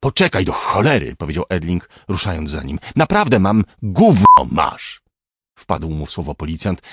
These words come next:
a następnie machnął ręką, jakby opędzał się od natrętnego insekta. "I wyjdź stąd natychmiast". Urzędnik przy wejściu i jeden z funkcjonariuszy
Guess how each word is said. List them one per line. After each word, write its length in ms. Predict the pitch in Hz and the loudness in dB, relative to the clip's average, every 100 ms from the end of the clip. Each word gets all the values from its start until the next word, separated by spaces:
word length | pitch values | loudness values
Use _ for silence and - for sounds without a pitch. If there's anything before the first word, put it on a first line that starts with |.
| - 92 | -8 -4
a 40 | |
następnie 400 | 95 - 95 98 | -2 -2 -2 0
machnął 360 | 101 - 95 90 | -2 -2 -4 -4
ręką, 240 | 101 95 | -4 -4
jakby 220 | 90 82 | -4 -2
opędzał 460 | 85 101 92 82 78 | -2 -2 -2 -2 -4
się 160 | 92 | -4
od 120 | 82 82 | -4 -2
natrętnego 580 | 85 87 80 92 87 82 | -4 -4 -6 -4 -4 -4
insekta. 500 | - 85 - 67 - - - | -4 -6 -8 -12 -14 -16 0
"I 200 | 156 156 | 2 4
wyjdź 400 | 143 160 151 110 | 4 4 4 2
stąd 300 | - 87 78 | 0 -2 0
natychmiast". 840 | 120 - 123 87 71 64 - - _ _ _ _ _ _ _ _ _ _ - | 0 0 -2 -4 -8 -10 -18 -20 _ _ _ _ _ _ _ _ _ _ -8
Urzędnik 580 | 131 143 131 104 101 - | -2 2 2 2 -2 -2
przy 220 | - 87 | -6 -2
wejściu 540 | 90 95 - - 95 | 2 2 0 -4 -4
i 120 | - | 0
jeden 240 | 90 87 87 | 0 0 -2
z 60 | |
funkcjonariuszy 800 | - 92 - 92 90 98 101 98 | -2 -4 -2 -2 0 -2 -2 -4